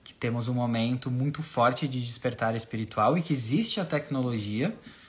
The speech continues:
que a gente pode usar pra aumentar isso com consciência, com saúde, de forma saudável, mas também a gente pode cair na pegadinha da tecnologia, que é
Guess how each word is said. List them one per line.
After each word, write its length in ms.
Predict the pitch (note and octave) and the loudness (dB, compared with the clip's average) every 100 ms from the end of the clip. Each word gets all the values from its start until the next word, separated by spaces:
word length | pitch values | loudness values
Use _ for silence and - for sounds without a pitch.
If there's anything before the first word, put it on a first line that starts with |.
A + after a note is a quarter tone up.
| - | -16
que 100 | - | -4
a 40 | B2+ | -2
gente 180 | C3 - | -2 2
pode 360 | C#3 E3+ A3+ | 6 6 6
usar 400 | G#3+ C3+ C3 C3+ | 4 6 8 8
pra 120 | C3+ | 4
aumentar 520 | B2+ B2+ B2 A#2+ A#2+ D3+ | 2 4 2 2 2 4
isso 400 | A#2+ B2+ - A3 | 2 0 0 -2
com 180 | D#3 | -2
consciência, 800 | B2 B2+ A#2+ - A2 A2+ A#2+ A3 B3+ | -2 -2 -4 -2 -2 -2 -2 -2 -4
com 200 | - C3+ | -4 -2
saúde, 600 | B2+ A#2 G#2+ A2+ B2+ A#3+ - - - - | 0 0 0 0 0 -2 -4 -20 -20 -20
de 120 | - | -6
forma 240 | - B2+ A#2+ | 0 2 2
saudável, 580 | C3 A#2 G#2+ A2+ E3+ B3 - - | 0 2 4 4 4 0 -6 -2
mas 180 | C3+ D3 | 0 2
também 320 | F3 D3+ D3 | 2 4 4
a 80 | F3 | 2
gente 360 | D3+ D#3 D#3+ D#3+ | 2 2 2 0
pode 280 | C#3+ C#3+ | 0 0
cair 340 | - D3+ C#3 D#3 | 0 2 4 4
na 100 | D3+ | 2
pegadinha 600 | - C3 B2+ A#2 C3 D3 | 0 -2 -2 -2 -2 0
da 100 | B2+ | -2
tecnologia, 760 | A#2+ A#2 B2 A2+ A2+ G2+ A#2 B2+ | -4 -6 -6 -2 -2 -2 0 0
que 160 | C3 | 0
é 180 | A2+ A#2 | -2 -2